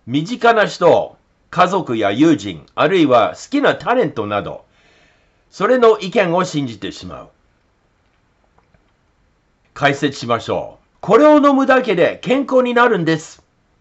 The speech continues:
こんなフレーズをよく知らない医師に突然言われたら警戒するでしょう。怪しい商売だと思うからです。でもよく見ているYouTuberならどうでしょうか。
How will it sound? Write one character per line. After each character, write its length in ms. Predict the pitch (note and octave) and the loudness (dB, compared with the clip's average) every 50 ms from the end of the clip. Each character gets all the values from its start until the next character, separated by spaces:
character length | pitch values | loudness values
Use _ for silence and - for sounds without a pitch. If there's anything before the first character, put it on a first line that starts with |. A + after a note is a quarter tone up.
| _ _ _ _ _ _ _ _ _ _ _ | _ _ _ _ _ _ _ _ _ _ _
こ 160 | - - D#3 | -6 -4 -2
ん 60 | E3+ F3 | 0 2
な 140 | F3+ E3+ | 2 0
フ 100 | - D#3 | 0 0
レ 160 | D#3+ F3 E3+ E3 | -2 0 0 0
ー 40 | |
ズ 100 | D3+ D3+ | 0 0
を 100 | C3+ B2 | -2 0
よ 160 | B2+ D#3+ F#3+ F#3 | 0 0 0 0
く 140 | E3+ D3 | -2 -4
知 160 | C3 - D#3 E3+ | -4 -4 -2 0
ら 100 | G3 G3 | 0 2
な 160 | F#3+ F3+ D#3+ | 2 2 0
い 120 | C#3 - | 0 -2
医 180 | - C#3 F#3 F#3+ | -6 -8 -8 -8
師 180 | - B3+ G#3 | -6 -6 -4
に 300 | D3+ C3+ B2+ A2 D#2+ - _ _ - | -4 -4 -4 -6 -8 -12 _ _ -4
突 260 | E3+ F#3+ F#3 - B3+ | -4 -4 -2 -2 0
然 200 | C4+ B3+ A#3+ A3+ | 0 0 0 0
言 120 | G#3 A3 A#3 | -2 2 4
わ 100 | A#3+ A#3+ | 4 4
れ 100 | A3 E3+ | 4 2
た 160 | - A2+ G#2+ | 2 -2 -2
ら 220 | G2 E2+ C#2+ - _ _ _ _ _ _ _ _ _ _ | -2 -2 -6 -10 _ _ _ _ _ _ _ _ _ _
警 200 | - C3+ C#3 C#3+ | -8 -4 -4 -4
戒 180 | C#3 D3 C3+ B2+ | -2 -2 -4 -4
す 100 | - C#3+ | -4 -6
る 120 | C#3 C#3 | -6 -6
で 100 | C3 C3+ | -4 -6
し 100 | B2+ - A#2 | -6 -4 -4
ょ 300 | G2 E2+ D2 - - - _ _ _ _ _ _ _ _ _ _ _ _ _ _ _ _ _ _ - | -4 -4 -4 -8 -14 -20 _ _ _ _ _ _ _ _ _ _ _ _ _ _ _ _ _ _ -4
う。 0 | |
怪 280 | B2 C#3 D3 D3+ D#3 D3+ | 0 2 2 2 2 2
し 160 | - F3 D#3+ | 0 -4 -4
い 40 | - | -4
商 280 | - D#3 D#3+ E3 E3 | -2 -2 0 0 4
売 180 | D#3 D#3+ D#3+ D#3 | 4 4 4 4
だ 160 | D3+ D3 C#3 | 4 2 0
と 160 | C#3 D3 C3+ | 0 -4 -2
思 200 | C#3+ D3+ D#3+ C#3+ | 0 0 0 0
う 20 | - | 0
か 100 | G#2 F#2 | -2 -6
ら 100 | D#2+ D2+ | -6 -8
で 120 | - - | -14 -18
す。 180 | - - _ _ _ _ _ _ _ _ | -20 -20 _ _ _ _ _ _ _ _
で 120 | - G3+ A#3 | 0 0 2
も 260 | G#3+ - - - - | 2 2 0 0 -2
よ 200 | A#2 C3 G3+ C#4 | -2 0 0 2
く 120 | - C4+ G#3 | 2 0 -2
見 200 | D#3+ C#3+ C3 - | -2 -2 -4 -2
て 100 | A#2+ A#2 | -4 -4
い 140 | A2+ G#2 A#2+ | -2 -2 -2
る 320 | D#3+ E3+ A#2+ D#2 - _ _ _ _ _ - | 0 -2 -2 -4 -8 _ _ _ _ _ -6
YouTuber 800 | E3 A3 C4 C#4 C4+ - - C4 C4+ B3+ G#3 E3+ D3+ C3+ B2 A2 | -4 -2 -2 -2 -2 -2 -2 -2 -2 0 2 2 2 2 2 0
な 140 | B2 D3+ C3 | 0 0 0
ら 220 | G2+ E2 D2+ - _ _ _ - | 0 -2 -6 -10 _ _ _ -4
ど 140 | - G3 B3 | -2 0 2
う 40 | G3 | 2
で 80 | D3 | 0
し 100 | - - | -2 -4
ょ 100 | A2+ F#2+ | -10 -12
う 20 | - | -12
か。 260 | - - - - | -12 -16 -16 -16